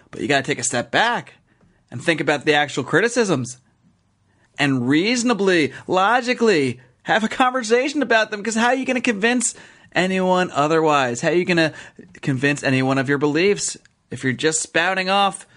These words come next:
with your emotional nonsense? You know, we are all in some way biologically prone to this concept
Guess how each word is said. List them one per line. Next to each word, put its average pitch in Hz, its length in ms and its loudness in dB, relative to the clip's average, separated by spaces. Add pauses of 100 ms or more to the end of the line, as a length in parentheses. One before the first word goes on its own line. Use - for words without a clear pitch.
(480)
with - 100 -6
your 185 140 4
emotional 202 400 2
nonsense? 226 760 0 (1300)
You 147 80 -2
know, 156 80 4
we 160 100 2
are 170 120 2
all 208 260 4
in 170 140 -4
some 294 340 0
way 220 220 2
biologically 220 920 0
prone 202 480 2
to 190 80 -6
this 175 180 -4
concept 135 500 0